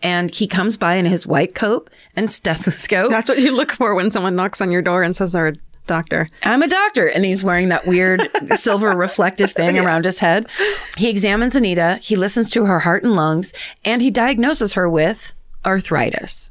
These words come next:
Speaker 1: None of her previous doctors have ever given her that diagnosis.
Speaker 2: Mm.
Speaker 1: So he tells Anita that he can cure her stomach ailments with vitamins,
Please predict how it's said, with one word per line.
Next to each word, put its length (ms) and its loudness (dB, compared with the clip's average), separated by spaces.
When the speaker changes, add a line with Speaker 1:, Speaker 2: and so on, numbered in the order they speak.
Speaker 1:
None 240 2
of 100 0
her 100 0
previous 340 2
doctors 380 0
have 220 0
ever 240 2
given 280 0
her 140 -2
that 220 -2
diagnosis. 640 -4
Speaker 2:
Mm. 600 2
Speaker 1:
So 360 -2
he 360 -2
tells 520 0
Anita 360 0
that 160 -4
he 140 -2
can 180 0
cure 240 0
her 120 0
stomach 360 -2
ailments 380 0
with 120 -4
vitamins, 720 -6